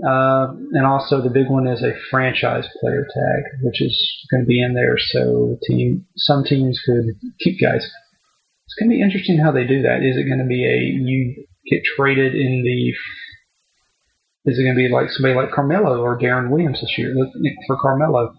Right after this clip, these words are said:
say he had gotten traded to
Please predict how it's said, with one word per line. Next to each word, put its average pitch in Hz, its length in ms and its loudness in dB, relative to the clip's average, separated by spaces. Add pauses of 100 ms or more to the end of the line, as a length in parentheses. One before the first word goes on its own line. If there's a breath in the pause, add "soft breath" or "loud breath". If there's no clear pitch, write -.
(800)
say 139 260 0
he 139 140 2
had 131 140 0
gotten 131 240 0
traded 131 400 0 (100)
to 123 460 2